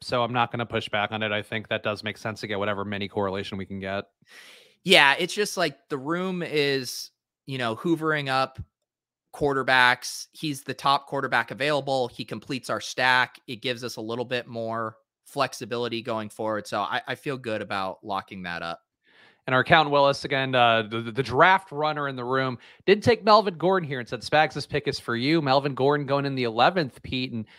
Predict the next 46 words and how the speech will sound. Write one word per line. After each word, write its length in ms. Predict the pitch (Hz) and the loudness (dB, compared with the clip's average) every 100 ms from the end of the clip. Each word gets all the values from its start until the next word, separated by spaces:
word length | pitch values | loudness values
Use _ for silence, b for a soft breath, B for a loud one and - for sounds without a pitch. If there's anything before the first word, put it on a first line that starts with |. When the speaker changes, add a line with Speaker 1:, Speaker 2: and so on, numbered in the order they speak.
| B | B
Speaker 1:
I 180 | - 170 | 0 2
think 160 | 240 269 | 2 4
Melvin 340 | 254 277 294 | 4 4 2
Gordon, 380 | 202 214 269 233 | 2 4 4 0
one 160 | 208 214 | -2 2
of 60 | |
those 180 | 220 196 | 2 2
running 300 | 190 226 208 | 2 2 0
backs 360 | 160 147 143 - | 2 2 0 -8
who 120 | 139 | -10
could 240 | - 190 | -2 0
have 200 | 190 185 | 4 4
upside, 380 | 175 190 160 139 | 4 2 0 0
whether 180 | 131 127 | 0 0
he 140 | 127 | -2
ends 140 | 135 131 | -2 -4
up 120 | 127 | -6
in 120 | 117 | -4
Denver, 340 | 123 180 214 | -2 -2 0
whether 220 | 190 135 131 | 0 0 2
he 80 | |
ends 140 | 131 123 | -2 -2
up 120 | 131 | -4
somewhere 320 | - 123 113 | -4 -2 0
else, 300 | 117 160 - - | 2 0 -2 -6
maybe 200 | 170 170 | -2 -2
because 220 | 127 110 | -2 -6
of 80 | 104 | -4
a 60 | |
release. 600 | 101 104 107 170 190 - b b b | -4 -4 -4 -4 -4 -8 b b b
Uh, 120 | 117 110 | -4 4
lots 280 | 185 226 - | 6 6 4
of 60 | |
ways 220 | 180 160 - | -2 -2 -2
for 80 | |
Melvin 240 | 135 123 120 | -2 -2 -2
Gordon 260 | 120 110 | -4 -4
to 60 | 107 | -4
pay 100 | 117 | -4
off 200 | 113 101 | -2 -4
that 100 | 107 | -6
eleventh 280 | 104 101 95 | -6 -8 -8
round 220 | 101 98 | -10 -8
A 60 | 95 | -12
D 120 | 90 | -14
P. 160 | - | -16